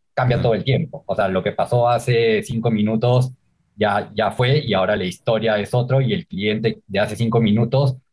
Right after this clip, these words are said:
Speaker 1: o lo estás perdiendo y tienes que hacer algo nuevo para, para recuperarlo o para fidelizarlo. Entonces, esto es rápido y si no te adecuas a ese cambio y no vas a esa velocidad, la verdad es que yo creo que fuiste en este mercado en este momento. Y algo que también he aprendido y que siempre lo aplico, nunca digo no.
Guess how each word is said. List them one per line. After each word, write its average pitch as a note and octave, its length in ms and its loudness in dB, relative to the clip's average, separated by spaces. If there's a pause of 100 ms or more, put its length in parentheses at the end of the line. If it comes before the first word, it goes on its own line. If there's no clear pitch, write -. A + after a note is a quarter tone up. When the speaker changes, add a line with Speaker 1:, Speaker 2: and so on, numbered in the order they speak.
Speaker 1:
o G#2 120 0
lo F#2+ 80 0
estás B2+ 260 -2
perdiendo B2 400 4
y A2+ 80 0
tienes A#2+ 180 -2
que A2+ 60 -4
hacer - 160 -2
algo A2+ 260 2
nuevo A2+ 300 0
para, F#2 460 0
para F#2 180 -2
recuperarlo A2 680 0
o A2+ 80 0
para F#2+ 180 -2
fidelizarlo. A#2+ 680 -2
Entonces, A2+ 400 -2 (320)
esto D3+ 180 0
es D3 60 0
rápido C#3 340 -2
y G#2 80 -4
si A2 100 -8
no B2 140 2
te C#3+ 60 2
adecuas B2 400 2
a C3 40 0
ese C3 160 -2
cambio A2 280 -2
y F#2 40 -8
no G#2+ 120 -6
vas A#2 100 -2
a B2+ 60 0
esa B2+ 120 0
velocidad, G#2+ 680 -2 (260)
la F#2+ 140 0
verdad F2+ 300 0
es - 100 -10
que F#2+ 440 0
yo G2+ 120 0
creo G#2 120 4
que - 120 -2
fuiste - 400 -4
en F#2 80 -4
este F#2 180 -4
mercado F2 460 0
en F2 100 0
este E2 160 -6
momento. E2+ 540 -2
Y G#2 100 -2
algo B2+ 180 2
que C3 100 2
también G2 340 -4
he A2 40 0
aprendido G#2 600 -2
y G2 80 -14
que E2 100 -8
siempre A2+ 240 -4
lo F#2+ 60 -2
aplico, B2 480 -2
nunca A2+ 260 0
digo F#2+ 220 0
no. F2+ 180 -2